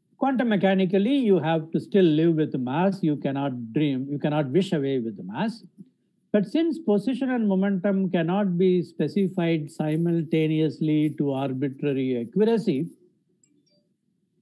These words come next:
you can talk about a range of position. You can talk about a range of momentum or velocity. So if you spread in the position space,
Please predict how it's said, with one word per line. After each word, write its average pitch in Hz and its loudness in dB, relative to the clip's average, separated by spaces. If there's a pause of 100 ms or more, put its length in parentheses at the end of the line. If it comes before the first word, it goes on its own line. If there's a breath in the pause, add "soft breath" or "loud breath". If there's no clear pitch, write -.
(280)
you 254 2
can 262 2
talk 208 2
about 202 2
a 165 4
range 160 4
of 147 -2
position. 185 -6 (1500)
You 233 0
can 233 2
talk 185 4
about 170 2
a 151 4
range 160 2
of 208 0 (500)
momentum 160 -2
or 156 -2
velocity. 110 -8 (1200)
So 220 2
if 220 4
you 214 0
spread 254 2
in 226 0
the 185 4
position 170 0
space, 147 -2